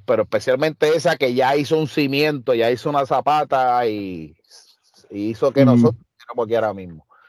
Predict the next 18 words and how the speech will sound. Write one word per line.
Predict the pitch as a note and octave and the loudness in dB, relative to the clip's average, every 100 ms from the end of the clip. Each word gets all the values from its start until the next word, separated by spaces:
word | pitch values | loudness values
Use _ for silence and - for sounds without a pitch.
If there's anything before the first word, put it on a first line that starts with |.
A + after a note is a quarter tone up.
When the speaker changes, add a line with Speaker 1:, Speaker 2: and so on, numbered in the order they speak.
| _ _ - | _ _ -4
Speaker 1:
Este, | A#2+ A#2+ - B2 B2 A#2+ A#2+ A2 G#2 G2 G#2+ | -2 -2 0 2 4 4 4 2 0 -2 -4
es | A2+ | -2
bien | B2+ | -2
importante | A#2 B2 A#2+ A2+ A2 | -2 -2 -2 -2 0
eso. | F#2 E2 - _ - - - - _ _ _ _ - - - | 0 -4 -18 _ -20 -20 -20 -20 _ _ _ _ -12 -4 2
Pues, | C#3+ | 2
eh, | D3 C#3+ _ - | 2 0 _ 0
ahí | D3 F#3+ | 0 2
cuando | A3+ A3+ B3 | 0 2 2
me | |
educó, | B3+ B3 G#3+ G#3+ - - _ _ _ _ _ _ - | 2 0 0 0 -2 -12 _ _ _ _ _ _ -8
que | A#2+ | -4
me | A2 A#2+ | 0 2
Speaker 2:
Ujú. | |
Speaker 1:
llevaron | A#2+ C3 D3+ - - F#3 | 2 2 0 -6 -8 0
a | |
la | F#3+ | 2
mala, | F3+ D3+ C3 | 2 2 -2